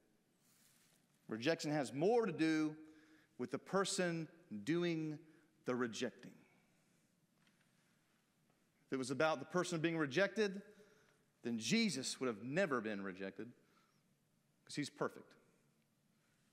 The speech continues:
sinless. It's about the person doing the rejecting, that don't have time for someone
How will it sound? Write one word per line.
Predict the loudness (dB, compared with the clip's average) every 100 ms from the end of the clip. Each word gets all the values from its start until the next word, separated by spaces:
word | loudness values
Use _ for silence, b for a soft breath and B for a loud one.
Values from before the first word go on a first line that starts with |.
| _ -12
sinless. | -4 -4 -4 -8 -10 -14 -16 _ _ _ _ _ _ _ b b b b _ _ _ _ _ _ _ _ _ _ _ _ _ _
It's | -6
about | 0 0 0
the |
person | -2 -2 -2 -6 -8 -10 -16 b b b b _
doing | -4 -2 -2 -4
the |
rejecting, | -8 -12 -16 -18 -20 -20 _ _ _ _ _ _ _ _ b b b b b -12
that | -2
don't | -2 0
have | 0 -2
time | -2 0 2 2 0 -6
for | -10
someone | -6 -4 -4 -4 -4 -6